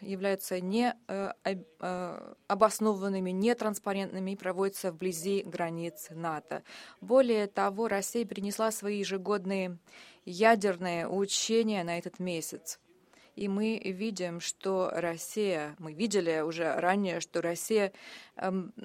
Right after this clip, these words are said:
применяет военные учения как прикрытие для агрессивных действий. нато должна сохранять готовность и бдительность. Мы уже повысили свое присутствие в восточной части Союза, а также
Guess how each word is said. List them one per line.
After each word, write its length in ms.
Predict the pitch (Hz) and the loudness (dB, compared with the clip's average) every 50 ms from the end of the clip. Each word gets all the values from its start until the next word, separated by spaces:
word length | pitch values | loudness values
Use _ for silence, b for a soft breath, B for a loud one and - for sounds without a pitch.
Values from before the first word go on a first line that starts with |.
| - - - - 170 175 180 - | -12 -12 -10 -8 -8 -8 -8 -6
применяет 800 | - 226 233 233 240 240 233 233 233 226 220 214 208 202 - - | 0 2 4 6 6 8 8 8 8 8 8 6 6 2 -2 -4
военные 580 | 196 196 196 170 180 180 180 185 175 175 175 180 | -2 -2 0 2 2 2 2 2 0 0 -2 -2
учения 520 | 175 - - 220 220 214 208 196 185 180 | -2 0 2 2 4 4 4 4 2 2
как 300 | - - 190 202 208 - | 2 4 4 4 2 2
прикрытие 640 | - 220 226 220 - - 208 208 202 - 214 202 185 | 2 2 2 2 2 0 -4 -4 -2 -2 -2 -2 0
для 140 | 170 160 160 | 0 0 0
агрессивных 580 | 160 151 170 165 - - 175 170 170 175 170 | 0 -2 -4 -6 -4 -6 -6 -4 -4 -6 -4
действий. 640 | 160 175 175 165 165 - - - 165 170 170 165 165 | -2 0 0 0 0 -2 -4 -4 -2 -2 0 0 0
нато 220 | 160 180 185 190 196 | 2 2 2 2 2
должна 280 | 190 185 175 - 185 | 2 0 0 0 -2
сохранять 720 | 180 - 170 - - 185 180 185 185 180 160 156 - - - - | -4 -6 -8 -6 -4 -2 -2 0 0 0 -2 -2 -4 -8 -10 -4
готовность 640 | 165 180 175 - 175 165 160 160 160 165 - - | -2 -2 0 2 2 0 0 -2 -8 -10 -6 -4
и 80 | 170 185 | -4 -4
бдительность. 600 | 165 175 196 220 214 226 220 214 214 202 - - | -4 -2 -2 -2 0 0 0 0 -2 -2 -4 -4
Мы 120 | 208 208 220 | -2 -2 0
уже 220 | 226 208 233 226 | 0 2 0 0
повысили 800 | 226 202 190 185 190 208 214 202 - 214 190 185 175 170 170 165 _ B B B B B B B | 0 0 0 0 0 0 0 -2 -2 -4 -2 -2 -2 -2 -4 -6 _ B B B B B B B
свое 240 | B - - 202 196 | B 0 2 2 4
присутствие 480 | - 202 196 - 190 175 - - 180 165 | 4 2 0 2 0 -4 -2 -2 0 0
в 40 | |
восточной 440 | 165 165 - 165 160 - - 160 160 | 0 0 -2 -4 -6 -6 -6 -8 -6
части 420 | - - 165 156 156 - - 165 160 | -6 -4 -4 -4 -6 -6 -8 -10 -8
Союза, 800 | - - 160 165 165 165 185 196 214 196 202 202 196 190 196 - | -8 -6 -4 -4 -4 -4 -4 -4 -2 -2 0 0 0 -2 -2 -2
а 140 | - 185 | -4 -2
также 460 | 185 - 226 226 202 190 214 214 202 | 0 0 -2 -2 0 -2 -2 -2 -4